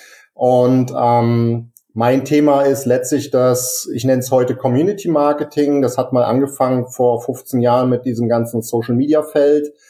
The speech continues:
Und da war ich schon immer früh auch unterwegs, angefangen als Blogger und, äh, hab auch verschiedentlich schon AutorInnen und Verlage unterstützt in dem Bereich beratend,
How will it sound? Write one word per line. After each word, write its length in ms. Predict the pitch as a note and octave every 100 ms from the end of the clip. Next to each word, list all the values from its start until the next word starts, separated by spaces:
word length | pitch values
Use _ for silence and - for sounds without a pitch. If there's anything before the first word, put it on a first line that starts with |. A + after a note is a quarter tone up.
| _ _
Und 100 | A#2+
da 140 | A2+ B2
war 160 | C3
ich 80 | -
schon 200 | - B2
immer 380 | B2+ C3 C3 B2
früh 340 | - - C3
auch 120 | B2+
unterwegs, 560 | B2 A#2 A2+ C#3+ D3+ -
angefangen 440 | A#2+ A#2+ - A#2
als 220 | A#2 A2+ A#2
Blogger 460 | B2+ C#3 D3 D3+ - _ _ _ _ _ _ _
und, 400 | C3 B2 A#2 -
äh, 40 |
hab 580 | B2 A2+ A2 G#2+ A#2 -
auch 220 | B2 B2
verschiedentlich 560 | - A#2+ - C3+ C3 B2+
schon 160 | B2+
AutorInnen 800 | A#2 A2 D3 C#3+ C#3 C3+ C3+ C3+ C3+
und 220 | B2 A2+
Verlage 420 | A#2+ A#2 C#3+ D3
unterstützt 560 | C#3+ C3+ B2+ C#3 C3 -
in 80 |
dem 140 | B2 A#2+
Bereich 400 | A2 A#2 A#2+ -
beratend, 680 | A#2 A2+ C3 C3+ C3+ C3